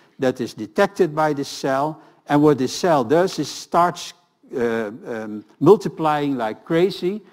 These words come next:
and all those different cells will have their own function during maturation so that they can do their job in the, uh, in the immune reaction.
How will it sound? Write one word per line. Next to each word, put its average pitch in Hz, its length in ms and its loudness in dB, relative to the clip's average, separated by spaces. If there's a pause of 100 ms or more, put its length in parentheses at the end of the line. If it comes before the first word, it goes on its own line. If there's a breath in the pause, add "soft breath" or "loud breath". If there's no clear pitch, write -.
(240 loud breath)
and 135 240 -2
all 165 240 6
those 156 260 2
different 156 440 0
cells 131 480 -4
will 120 300 -2 (160)
have 127 260 -4
their 113 300 -6
own 160 200 4
function 147 600 -2
during 117 380 -2
maturation 131 840 -4 (180 loud breath)
so 131 240 -2
that 123 160 0
they 117 120 -4
can 113 260 -4
do 135 160 2
their 135 160 0
job 120 360 -2
in 113 220 -8
the, 110 240 -4 (260 loud breath)
uh, 117 180 -4
in 131 180 2
the 123 160 2
immune 123 440 4
reaction. 123 640 0